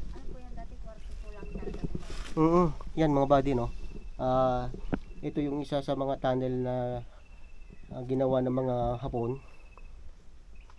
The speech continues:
Speaker 2: Or maaaring ito, eh, ginawa rin ng mga Pilipino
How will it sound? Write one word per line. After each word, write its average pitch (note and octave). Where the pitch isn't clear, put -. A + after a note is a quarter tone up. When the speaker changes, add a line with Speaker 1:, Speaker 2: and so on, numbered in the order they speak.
Speaker 2:
Or F3+
maaaring F3
ito, F3
eh, F3+
ginawa E3+
rin F3
ng D#3+
mga D#3+
Pilipino E3